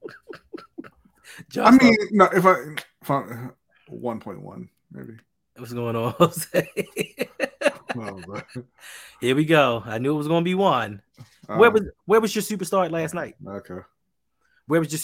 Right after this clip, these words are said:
Speaker 1: superstar in game seven? Where was your superstar in game six? Where was your superstar in game five? He wasn't there.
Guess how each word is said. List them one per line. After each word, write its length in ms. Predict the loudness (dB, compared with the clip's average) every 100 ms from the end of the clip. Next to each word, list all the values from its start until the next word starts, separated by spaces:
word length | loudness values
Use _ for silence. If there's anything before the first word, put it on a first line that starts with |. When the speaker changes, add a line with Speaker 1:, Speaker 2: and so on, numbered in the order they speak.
| -6
Speaker 1:
superstar 220 | -2 -2
in 60 | -2
game 180 | -6
seven? 380 | -4 -4 -6 -12 _ _ _ _ _ -4
Where 100 | -4
was 120 | -4
your 180 | -6 -2
superstar 160 | -2
in 60 | -2
game 160 | -4 -4
six? 440 | -4 -6 -12 -20 _ _ _
Where 120 | -6
was 100 | -4 -6
your 80 | -4
superstar 160 | -4
in 60 | -4
game 140 | -6
five? 380 | -4 -6 -6 -12 _ _ _ _ _ _ _ _ _ _ _ _ _ _ -12
He 80 | -6
wasn't 280 | -6 -6
there. 300 | -6 -6 -8